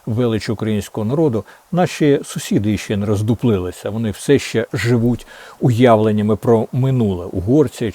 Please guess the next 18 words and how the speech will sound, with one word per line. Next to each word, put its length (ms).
частково 340
навіть 380
наші 340
брати-поляки, 1120
на 120
жаль. 280
Їм 240
допомагають 600
перебувати 560
в 140
ілюзіях 880
українські 720
біженці, 840
які 340
в 180
Польщі 380
ходять 480
на 260